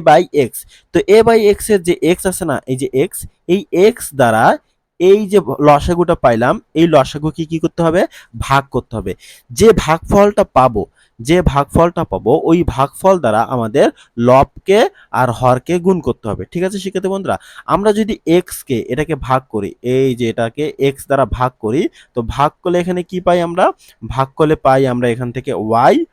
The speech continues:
আর জেড, ঠিক আছে? তো এই ওয়াই আর জেড দ্বারা আমরা কি করব? এই ওয়াই আর জেড দ্বারা লবকে আর হরকে গুণ করব, ঠিক আছে? তো ওয়াই জেড দ্বারা যদি আমরা লবকে গুণ করি,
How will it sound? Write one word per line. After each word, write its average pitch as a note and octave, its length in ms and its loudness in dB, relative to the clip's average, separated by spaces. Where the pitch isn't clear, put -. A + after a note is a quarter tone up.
আর B2 240 4
জেড, C3 220 2
ঠিক E3+ 100 -4
আছে? G#3+ 200 2
তো D#3+ 60 2
এই B3 160 2
ওয়াই E3 440 4
আর F#3+ 200 4
জেড E3+ 240 0
দ্বারা F3 200 2
আমরা F3 140 -2
কি F3 140 -12
করব? E3 300 -2
এই D3 140 4
ওয়াই C#3+ 260 6
আর C#3+ 60 0
জেড C3+ 220 0
দ্বারা A#2+ 200 4
লবকে D#3 460 4
আর D3+ 140 -2
হরকে A#2+ 300 -4
গুণ C3 280 -8
করব, F2 140 -18
ঠিক G#3 100 -6
আছে? F3 200 -4
তো D#3+ 140 -4
ওয়াই E3 220 6
জেড F#3 200 0
দ্বারা F#3+ 220 0
যদি F3+ 120 -2
আমরা E3 180 0
লবকে C3 440 0
গুণ C#3+ 200 -2
করি, A#2 260 -2